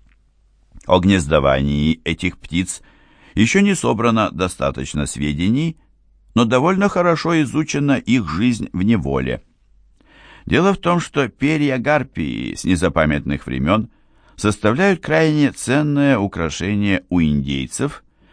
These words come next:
которые поэтому держат этих птиц с молоду в неволе, чтобы добывать их перья легче, чем путём охоты за взрослыми птицами. Насколько вообще гарпии в почёте у индейцев –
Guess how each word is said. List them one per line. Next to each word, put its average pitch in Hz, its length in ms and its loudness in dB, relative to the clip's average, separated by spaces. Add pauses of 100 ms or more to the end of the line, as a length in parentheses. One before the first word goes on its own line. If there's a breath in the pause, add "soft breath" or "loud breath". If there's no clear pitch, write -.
(240 soft breath)
которые 202 580 2
поэтому 139 640 -2
держат 98 480 -2
этих 82 320 -6
птиц - 400 -4
с - 140 -10
молоду 95 540 0
в 78 80 -2
неволе, 156 680 0 (300 soft breath)
чтобы 123 340 0
добывать 107 640 -2
их 92 180 -4
перья 101 640 -2 (280)
легче, 113 680 0
чем 90 360 0 (100)
путём 90 440 2
охоты 82 720 0
за 87 180 0
взрослыми 78 600 -2
птицами. - 560 -8 (840)
Насколько 143 600 2
вообще 107 600 0
гарпии 76 840 -2
в - 120 -20
почёте 78 680 -2
у 76 160 0
индейцев – 78 800 0